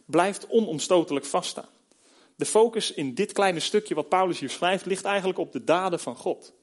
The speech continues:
Wij waren dood in onze overtredingen en zonden, maar God maakte ons levend. Want heel even, ja, misschien een beetje plat gezegd, maar wat kan een dode nou voor zichzelf doen?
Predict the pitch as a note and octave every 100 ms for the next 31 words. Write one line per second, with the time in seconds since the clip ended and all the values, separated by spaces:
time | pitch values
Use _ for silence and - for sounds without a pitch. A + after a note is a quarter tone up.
0 | _ _ _ _ _ _ _ E3+ F#3+ G3
1 | F3+ C#3 D#3 F3+ G3+ F#3+ D#3 C#3 D3 C3
2 | C3+ D3 B2 A2+ G#2 - E3 F#3 G#3+ -
3 | - _ _ _ _ _ _ _ _ C3
4 | - G#3 G#3 - - - D3+ D#3 - F3
5 | C3+ C3 - - _ _ - D3+ F#3+ F3+
6 | - - - _ _ _ _ _ _ _
7 | _ _ _ _ _ _ D#3+ E3+ G3+ F#3+
8 | F3+ E3+ - - D#3+ - D3+ G3+ F#3+ E3
9 | - G3+ G3 D#3+ - G#3 - - - -
10 | - - _ _ _ - C#3+ F#3+ G3+ F3+
11 | C#3 B2 F#3+ G#3 F#3 E3 D#3 D3+ - C#3+
12 | D3+ C3+ A#2 C#3+ G#2+ -